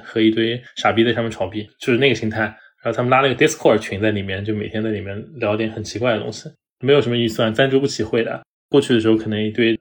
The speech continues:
穿着人字拖、穿着 free T-shirt 的人，就说：“哎，我也是在 Blue Sky 搞去中心化社交网络。”然后另外一边你看到 Facebook 的人都很屌，就直接把那个斯坦福的一个楼给包了去开会，很大的不同，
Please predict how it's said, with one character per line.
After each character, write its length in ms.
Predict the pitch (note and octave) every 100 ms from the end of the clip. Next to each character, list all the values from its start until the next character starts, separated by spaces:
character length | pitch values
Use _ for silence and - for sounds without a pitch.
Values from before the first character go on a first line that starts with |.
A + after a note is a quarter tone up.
| _
穿 260 | - A#2
着 200 | A#2 G#2+ A2 - D#3
人 160 | A#2+ A2
字 140 | B2
拖、 360 | - A#2 A#2+ A2+ _ -
穿 180 | B2+ A#2+
着 80 |
free 200 | A2+ B2
T-shirt 320 | A2 C3 A#2+ A2+
的 80 |
人， 280 | G#2 - B2+ - -
就 60 |
说 120 | A2+ A#2+
：“哎， 100 | B2
我 140 | G#2
也 100 | A2+
是 200 | A2 A2+
在 100 | A2+ G#2+
Blue 140 | G#2+
Sky 160 | G#2+ -
搞 180 | G#2+ G2
去 100 | -
中 100 | A2
心 100 | A2+
化 80 |
社 120 | A2+ A2
交 80 |
网 120 | G#2+ G#2+
络。” 100 | A2+
然 80 | A#2
后 20 |
另 120 | C3+
外 100 | C#3
一 80 | A#2
边 160 | A#2 A2+
你 60 |
看 160 | G#2+ A#2+
到 40 |
Facebook 300 | A2+ B2+ C3
的 60 | A2
人 100 | G#2+
都 60 |
很 160 | A2 A2+
屌， 200 | A#2+ G#2 - _
就 140 | B2
直 140 | A2
接 100 | A2+
把 140 | B2 G#2
那 160 | G#2+
个 160 | G#2+ A2
斯 120 | -
坦 160 | B2 A2
福 80 | A2
的 80 |
一 40 | A2+
个 80 | G#2+
楼 160 | G#2
给 80 | A2
包 260 | - A2 A2+
了 160 | G2+
去 220 | G2 -
开 180 | G#2+ -
会， 240 | A#2 A#2+ D3+ - _ -
很 100 | B2
大 140 | G#3
的 60 | E3
不 40 |
同， 220 | C#3 A2+